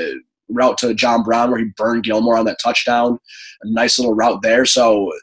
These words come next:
the, the fact that we're sticking with them all the way to the end, and obviously, you know, we were talking before we started recording,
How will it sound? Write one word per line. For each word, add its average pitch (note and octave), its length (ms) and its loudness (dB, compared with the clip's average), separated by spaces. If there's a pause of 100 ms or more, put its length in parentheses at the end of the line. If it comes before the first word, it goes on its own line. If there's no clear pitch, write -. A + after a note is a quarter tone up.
(180)
the, C3+ 260 0
the C3+ 100 0
fact D3+ 280 2
that E3 80 4
we're D3 60 4
sticking D3 320 0
with C#3 100 0
them B2+ 120 0
all B2+ 180 4
the C3+ 60 4
way B2 280 4
to - 120 -6
the A2 120 -2
end, A2 220 0
and G#2 160 -4 (300)
obviously, C3 680 2
you B2 80 0
know, C3 80 4
we C3 80 6
were B2 60 4
talking C3 320 2
before B2 460 0
we A#2+ 80 -2
started A#2 240 0
recording, G#2+ 580 0